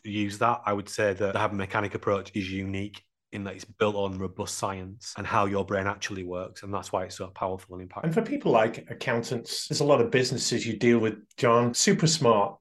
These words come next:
Speaker 2: super technical, brains the size of the moon, very intelligent, highly academic.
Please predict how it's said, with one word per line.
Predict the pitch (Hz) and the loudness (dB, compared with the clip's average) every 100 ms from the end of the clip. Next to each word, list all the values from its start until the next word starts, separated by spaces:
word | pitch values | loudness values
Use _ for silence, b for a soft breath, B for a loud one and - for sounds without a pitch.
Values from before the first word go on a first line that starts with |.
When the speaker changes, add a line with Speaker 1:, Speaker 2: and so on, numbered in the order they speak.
| - | -6
Speaker 2:
super | - 190 156 | 0 2 2
technical, | - 107 - - 110 | 2 0 -2 -4 -6
brains | - 139 160 165 | 4 6 8 6
the | - 117 | 2 0
size | - 120 117 110 | 6 6 6 4
of | 104 | -2
the | 104 | 2
moon, | 104 98 82 | 2 2 2
very | 80 147 156 151 - - _ _ _ | 6 8 8 6 0 -10 _ _ _
intelligent, | 143 120 - 139 123 117 113 117 - | -4 -4 0 4 4 4 2 0 -10
highly | - 147 151 135 | 0 4 6 4
academic. | - - 117 113 110 104 | 2 0 0 0 -4 -8